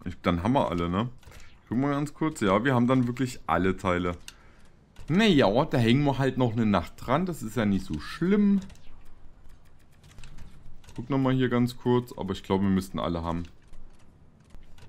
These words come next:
Hier haben wir auch alle. Hier haben wir auch alle Reifen. Ja. Hier haben wir auch alles.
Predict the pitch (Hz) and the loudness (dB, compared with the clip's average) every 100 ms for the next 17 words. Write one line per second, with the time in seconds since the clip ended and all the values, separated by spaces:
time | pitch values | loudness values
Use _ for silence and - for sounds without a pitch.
0 | - - - - - - - - 87 87 | -18 -18 -18 -16 -14 -14 -16 -12 -4 -2
1 | 82 - 107 123 - 120 120 120 120 120 | -2 -2 -4 -4 -4 0 2 2 2 0
2 | 110 92 87 87 78 104 110 - 98 110 | -4 -4 -2 -2 -2 -2 -2 -2 0 0
3 | 101 98 101 104 110 104 104 104 104 107 | 0 -2 -2 -2 -4 -2 -2 0 0 0
4 | 117 127 151 160 180 190 190 - - 98 | 0 0 -2 -4 -2 -2 -4 -6 -6 -4
5 | 95 95 101 95 - - - - - - | -4 -2 0 0 -2 -6 -16 -16 -18 -20
6 | - _ - - - - - - - _ | -20 _ -20 -20 -20 -20 -20 -20 -20 _
7 | _ - 95 92 - 120 123 78 104 110 | _ -4 -2 0 2 2 2 2 2 0
8 | 110 - - | -2 -6 -18